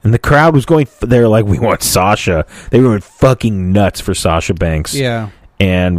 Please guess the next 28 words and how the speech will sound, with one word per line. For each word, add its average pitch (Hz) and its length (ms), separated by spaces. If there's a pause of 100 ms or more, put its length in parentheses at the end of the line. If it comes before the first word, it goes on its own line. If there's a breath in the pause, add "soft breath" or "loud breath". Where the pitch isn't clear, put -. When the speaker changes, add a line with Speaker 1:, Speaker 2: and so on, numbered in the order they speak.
Speaker 1:
where 104 200
was 202 200
Sasha? 80 360
Apparently 101 440
she 95 160
was 95 160
hurt, 80 280
which - 360
kinda 87 240
sucks. - 400
But, - 200 (240)
and 143 140
then 254 80
we 302 100
get 214 200
the 180 320
Jon 147 500
Stewart 180 500
explanation, 120 1080 (120)
uh, 107 380
followed 135 460
by 123 220
Ric 117 280
Flair 147 320
coming 120 340
out 107 240
and 107 220
then 110 460